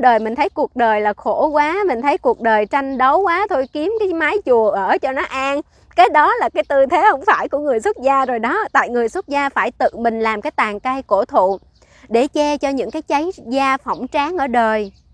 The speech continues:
Bạn ở ngoài á, thì cùng lắm á, làm dâu cho một cái gia đình chồng thôi. Nhưng mà vô chùa là làm dâu cho tám, chín chục <laughs> hoặc là cả trăm họ.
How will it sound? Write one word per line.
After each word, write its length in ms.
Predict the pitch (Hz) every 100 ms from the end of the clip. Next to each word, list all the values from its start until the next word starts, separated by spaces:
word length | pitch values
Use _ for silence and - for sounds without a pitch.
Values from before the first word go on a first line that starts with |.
| _ _ _ _
Bạn 220 | - 240
ở 120 | 262 277
ngoài 420 | 320 262 226 226
á, 140 | 294
thì 160 | 302 311 -
cùng 220 | 233 220
lắm 240 | 226 277
á, 140 | 403 277
làm 260 | 240 220
dâu 260 | 254 269 269
cho 160 | 277
một 220 | 262 226 -
cái 120 | 294
gia 140 | 269
đình 200 | 233 214
chồng 300 | 233 226 220
thôi. 420 | 254 269 285 208 180 _ _
Nhưng 200 | 285 302
mà 140 | 277 220
vô 160 | 269 285 254
chùa 260 | 233 214
là 180 | 214 214
làm 260 | 220 214 214
dâu 200 | 269 269
cho 120 | 269
tám, 220 | - 285 453
chín 180 | 320 453
chục 160 | - 220
<laughs> 160 | 240 -
hoặc 160 | 220 -
là 60 | -
cả 200 | 233 247 392
trăm 180 | 285 277 -
họ. 320 | 233 208 233